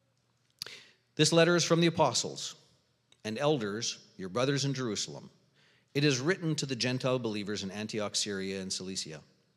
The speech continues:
Greetings. We understand that some men from here have troubled you and upset you with their teaching, but they had no such instruction from us.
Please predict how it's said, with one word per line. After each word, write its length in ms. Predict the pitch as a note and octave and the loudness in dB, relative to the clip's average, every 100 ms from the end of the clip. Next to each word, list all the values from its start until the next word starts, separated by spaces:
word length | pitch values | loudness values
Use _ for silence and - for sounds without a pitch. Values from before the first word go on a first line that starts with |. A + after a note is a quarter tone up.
| _ | _
Greetings. 500 | D3 G#2 D#2 D2 - _ _ _ _ - - - - | -8 -8 -10 -12 -14 _ _ _ _ -20 -20 -10 2
We 100 | D#3+ | 4
understand 500 | B3 B3 F3 E3 D3+ | 6 4 4 6 4
that 140 | C#3 | 4
some 320 | - C#3+ D#3+ | 4 4 4
men 220 | C#3+ A#2 A#2+ | 2 0 0
from 200 | B2+ A2 | -2 -4
here 360 | G#2 F#2+ G#2 | -4 -4 -4
have 180 | G#2+ A#2+ | -6 -2
troubled 360 | - F3+ G#2 D#3+ | 0 0 0 -6
you 200 | D#2 - - | -12 -14 -10
and 80 | C3+ | -8
upset 460 | C#3 - B3 B3+ A2+ | -4 0 0 -2 -6
you 80 | |
with 180 | G2+ F#2+ | -6 -4
their 160 | D3 G3 | -4 -4
teaching, 480 | - D#2+ - C#2 - _ _ _ _ _ _ - | -6 -8 -10 -10 -20 _ _ _ _ _ _ -12
but 100 | - | -6
they 120 | D#3+ | -2
had 180 | E3 A#2+ | -2 -2
no 160 | C3+ | -2
such 280 | - B2+ - | -2 -2 -2
instruction 520 | G2+ - A2+ - G2 | -4 -4 -4 -4 -8
from 240 | - E2+ - | -8 -10 -8
us. 480 | A#2 - - - | -8 -8 -10 -10